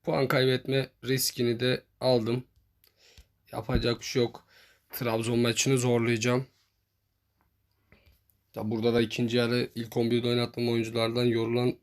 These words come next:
vesaire olursa onları da hemen kızı ayağıma çekeceğim.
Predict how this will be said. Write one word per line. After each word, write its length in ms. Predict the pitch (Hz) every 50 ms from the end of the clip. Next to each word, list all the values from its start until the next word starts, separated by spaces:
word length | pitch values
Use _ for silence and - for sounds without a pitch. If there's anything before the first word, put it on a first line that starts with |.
| _ _ -
vesaire 460 | 123 117 113 - - 120 120 120 120
olursa 480 | 120 120 127 123 - - - 143 135 - _ _ _ _ _ _ _ _ _ _ _ _ _ _ _ _ _ _
onları 340 | 110 113 113 110 117 117 113
da 40 |
hemen 220 | 113 110 107 107 107
kızı 240 | - 113 101 107 107
ayağıma 360 | 104 104 101 104 104 104 101
çekeceğim. 500 | - - 101 - 113 107 127 131 135